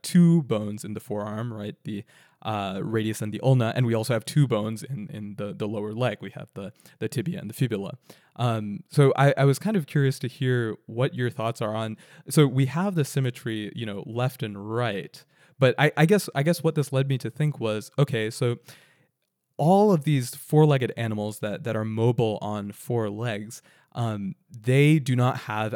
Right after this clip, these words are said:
as much specialization of the, of the, the front limbs as they do of, of the hind limbs, like we do. Um, and so their, uh, forelegs are going to be much more similar to their hind legs, both in terms of the, the, the hip, I guess, of, of their,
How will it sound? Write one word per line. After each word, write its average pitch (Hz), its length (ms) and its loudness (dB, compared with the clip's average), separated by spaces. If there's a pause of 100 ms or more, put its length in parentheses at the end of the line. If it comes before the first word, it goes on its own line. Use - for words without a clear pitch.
as 117 240 -2
much 110 240 -6
specialization 117 1080 -2
of 101 340 -8
the, 104 260 -6
of 101 160 -10
the, 101 340 -8
the 101 300 -8
front - 580 4
limbs 110 300 -4
as 104 160 -8
they 101 100 -4
do 101 300 -6
of, 101 320 -8
of 104 120 -6
the - 80 -6
hind 113 220 -4
limbs, - 220 -10
like 98 160 -6
we 131 160 4
do. - 220 -8 (500)
Um, 107 360 -4
and 131 160 2
so 120 160 2
their, 117 680 -2
uh, 101 380 -8
forelegs 123 540 4
are 104 80 -4
going 104 200 -4
to 123 80 -16
be 104 320 -6 (680)
much 135 300 4
more 117 120 2
similar 107 440 -4
to - 220 -6
their 98 120 -6
hind 101 260 -8
legs, - 220 -16
both 104 200 -6
in 107 100 -6
terms 104 260 -8
of - 180 -10
the, 98 180 -8 (440)
the, 101 240 -6
the 113 100 -8
hip, 170 400 0 (120)
I 127 100 -2
guess, 139 240 -2
of, 113 200 -4
of 113 180 -6
their, 113 280 0